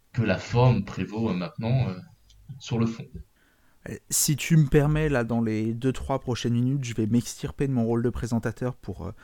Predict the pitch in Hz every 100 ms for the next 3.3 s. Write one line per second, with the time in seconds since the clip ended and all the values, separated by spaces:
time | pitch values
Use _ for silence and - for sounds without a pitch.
0 | - - _ - 117 - 127 127 131 123
1 | - 120 - 110 - 120 175 113 - 120
2 | 104 - - - - 101 113 - 123 123
3 | - - 143